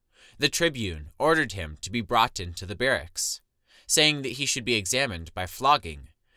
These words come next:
to find out why they were shouting against him like this.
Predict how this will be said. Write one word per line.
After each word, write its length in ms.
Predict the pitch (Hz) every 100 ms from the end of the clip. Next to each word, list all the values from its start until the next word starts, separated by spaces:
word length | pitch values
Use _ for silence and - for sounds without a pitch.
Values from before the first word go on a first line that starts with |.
| _ _ -
to 100 | 135
find 340 | 147 151 139
out 400 | 160 131 - -
why 220 | - 117 127
they 120 | 120
were 120 | 107
shouting 400 | - 131 131 107
against 440 | 92 127 156 -
him 180 | - 85
like 240 | 104 151 -
this. 440 | 69 - -